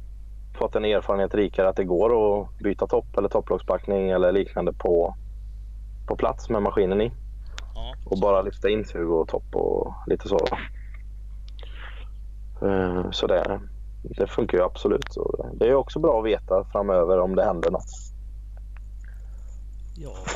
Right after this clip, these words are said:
Speaker 2: det är det ju.
Speaker 1: Så att, eh.
Speaker 2: Så att, nej, men det är, alltså, erfarenhet är ju helt klart en sån grej man ska, eh, ta i beaktning.
Speaker 1: Absolut.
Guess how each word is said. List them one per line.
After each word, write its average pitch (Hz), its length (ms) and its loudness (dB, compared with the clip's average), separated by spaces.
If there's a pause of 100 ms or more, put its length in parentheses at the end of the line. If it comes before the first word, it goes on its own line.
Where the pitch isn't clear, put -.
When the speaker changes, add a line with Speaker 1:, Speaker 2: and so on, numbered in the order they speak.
Speaker 2:
det - 60 -8
är 165 40 -8
det 220 60 -8
ju. 247 60 -10 (1400)
Speaker 1:
Så - 140 -10
att, - 260 -10
eh. - 80 -8 (280)
Speaker 2:
Så - 120 -12
att, 117 100 -10 (140)
nej, 120 280 -6
men 147 120 -8
det 147 140 -6
är, 190 320 -8
alltså, - 280 -8
erfarenhet 147 680 -6
är 143 280 -8
ju 139 40 -8
helt 151 260 -8
klart 143 240 -8
en - 60 -10
sån 117 200 -10
grej 107 120 -10
man 104 120 -8
ska, - 140 -8
eh, 104 680 -8 (160)
ta 101 100 -10
i 101 40 -12
beaktning. 104 400 -8 (1120)
Speaker 1:
Absolut. - 680 -2